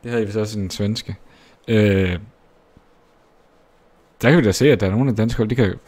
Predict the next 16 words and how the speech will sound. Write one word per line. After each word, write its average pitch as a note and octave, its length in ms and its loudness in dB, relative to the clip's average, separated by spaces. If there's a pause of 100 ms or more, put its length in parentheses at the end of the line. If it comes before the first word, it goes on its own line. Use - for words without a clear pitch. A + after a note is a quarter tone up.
(140)
A F2 40 -14
C - 80 -6
Horsens C3 440 0
klarer F#2+ 240 -6
sig - 220 -8
da - 60 -14
meget A#2 300 4
godt G2+ 160 -2
i G2+ 60 -4
den, G2 180 -8 (560)
i A#2 80 -4
den G#2+ 100 -2
norske, G#2+ 400 -2
øh, G#2+ 60 -6
svenske A#2 300 -2
liga. A#2+ 220 2